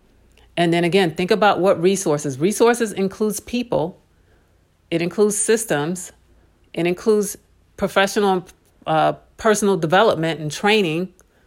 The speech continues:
It may even con-, include going back to school or getting certifications. But what resources will you need in order to accomplish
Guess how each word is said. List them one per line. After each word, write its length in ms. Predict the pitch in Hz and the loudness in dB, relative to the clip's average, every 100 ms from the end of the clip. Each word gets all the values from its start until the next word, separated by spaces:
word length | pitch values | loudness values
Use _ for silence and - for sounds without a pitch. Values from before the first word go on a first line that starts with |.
| _ _ _ | _ _ _
It 120 | 170 | 2
may 180 | 180 202 | 6 6
even 140 | 202 | 6
con-, 220 | 202 196 - - - | 2 -4 -4 -20 -10
include 400 | 175 185 220 220 | -4 -2 2 2
going 240 | 180 185 180 | 4 4 4
back 240 | 185 202 | 2 0
to 100 | 196 | -6
school 640 | 180 - 214 185 175 185 - - | -6 0 2 4 2 -2 -8 -6
or 100 | 165 | -2
getting 200 | 185 180 | 0 0
certifications. 1120 | 208 202 190 170 208 226 - 151 151 190 - _ _ _ _ _ _ - | 0 0 0 -4 0 0 -2 -4 -4 -8 -12 _ _ _ _ _ _ -2
But 200 | 175 - | 0 0
what 400 | 156 202 233 180 | 2 4 4 2
resources 640 | 202 220 - 180 180 170 | 0 0 2 2 2 -2
will 160 | 160 175 | 0 0
you 180 | 175 190 | 0 0
need 540 | 190 202 147 143 160 165 _ _ _ - | 0 0 0 -4 -6 -12 _ _ _ -4
in 160 | 170 170 | 0 2
order 180 | 170 170 | 2 2
to 180 | 190 160 | 0 -2
accomplish 720 | 160 165 151 131 135 - | -2 -8 -6 -6 -10 -10